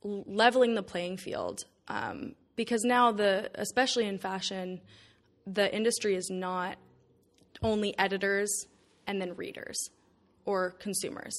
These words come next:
It's totally, there's everything in between. There's influencers, there's bloggers, there's people coming from left and right. And I think the best way to embrace this change is to do what she's done and really just mesh them. And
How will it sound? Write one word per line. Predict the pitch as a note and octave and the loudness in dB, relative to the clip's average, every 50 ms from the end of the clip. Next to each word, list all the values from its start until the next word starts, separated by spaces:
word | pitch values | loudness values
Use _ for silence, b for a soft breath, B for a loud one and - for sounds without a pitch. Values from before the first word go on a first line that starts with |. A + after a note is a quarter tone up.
| - _ _ | -12 _ _
It's | - G#3 G#3+ - - | -6 -4 -2 -4 -4
totally, | - - - G#3+ G#3+ G#3+ G#3 G3+ G3+ | -4 -2 0 2 2 4 4 4 4
there's | G3 G3 F#3+ F#3+ - | 4 2 0 0 0
everything | - G3 F#3+ G3+ F#3 G3+ G3+ | 0 2 2 0 0 -2 -4
in | F#3+ | -6
between. | F#3 F#3 - - A3+ G#3+ | -6 -6 -4 -2 -2 -2
There's | G3+ F#3 F#3 - | -2 -4 -6 -6
influencers, | - G#3+ A3 - A3 G#3 G3+ - F#3+ F3 F3+ | -6 -6 -4 -4 -4 -4 -4 -4 -6 -6 -4
there's | - F3+ F#3 - | -4 -6 -6 -6
bloggers, | - - A3 G#3+ G#3 G#3 G3 G3 F3 F3+ F#3 | -4 0 2 4 4 4 2 0 -2 -2 -2
there's | - F#3+ F#3+ | -4 -6 -6
people | - - A3 F#3+ G#3 G#3 | -6 -8 -6 -6 -6 -6
coming | G3+ G3+ G3+ F#3+ F#3+ F#3+ - - - | -6 -6 -6 -6 -6 -8 -10 -14 -18
from | - - G#3+ G3 F#3+ | -10 -6 -4 -4 -2
left | F#3 F3+ F3 F3+ - | -2 -4 -4 -4 -8
and | F3 E3+ F3 | -10 -8 -6
right. | F#3 G3 F3+ E3 - B B B B B B B B B _ | -4 -2 -2 -2 -4 B B B B B B B B B _
And | - G#3 G3+ G3 F#3+ F#3+ F3+ F3+ F3 F3 F3+ F3 E3+ - - - - - _ _ _ _ _ _ _ _ _ _ _ _ _ _ _ _ - | -2 0 2 2 2 2 0 -2 -4 -6 -6 -8 -8 -8 -10 -10 -12 -16 _ _ _ _ _ _ _ _ _ _ _ _ _ _ _ _ 0
I | G#3 G#3 | 0 0
think | G3+ - G#3+ G#3 G3 - | 2 0 0 0 -2 -4
the | - G3 | -6 -4
best | F#3+ F#3+ F3 F#3+ - - | 0 0 0 0 -2 -4
way | - G3 F#3 F3+ F3+ F3+ F3+ - - - | -2 0 0 0 0 -2 -2 -2 -2 0
to | G3 F#3 F3+ F3 F3+ D3+ - | 0 0 0 0 -2 -4 -4
embrace | - F#3+ F#3+ F#3+ F3+ F3 E3 F#3 F#3 - | -6 -6 -6 -4 -2 -2 -2 -2 -4 -6
this | - F#3 - | -6 -8 -8
change | - - - F3 E3+ F3 F3+ G3 G3 - - | -8 -8 -6 -4 -4 -4 -4 -4 -6 -6 -6
is | - G3 - | -6 -4 -4
to | - G3+ | -2 -2
do | F3+ F#3 F3 | -2 -2 -2
what | E3 - | -2 -4
she's | - - - F3+ F3 E3+ | -4 -4 -4 -4 -4 -4
done | - F#3+ F#3+ F#3+ G#3+ B3 B3 B B B B B B - | -2 -2 -2 0 -2 -2 -4 B B B B B B -8
and | G#3+ G3+ F#3+ F3+ | -6 -4 -2 -2
really | F#3+ F#3 F3+ F3+ | -2 -2 -2 -2
just | F3+ F#3+ F#3+ - - | -2 -4 -4 -4 -6
mesh | F#3 E3 E3 E3 - - - | -6 -8 -8 -6 -6 -6 -6
them. | G#3 G#3+ A3+ B3+ C#4+ D4 - B B B B B B B B B _ | -4 -4 -2 0 0 -2 -2 B B B B B B B B B _
And | - G#3 G3+ G3 F#3+ F#3+ F#3 F#3+ F#3 F3+ F3+ F3+ F3+ F3 | -4 -2 0 0 0 0 0 -2 -2 -4 -4 -4 -6 -6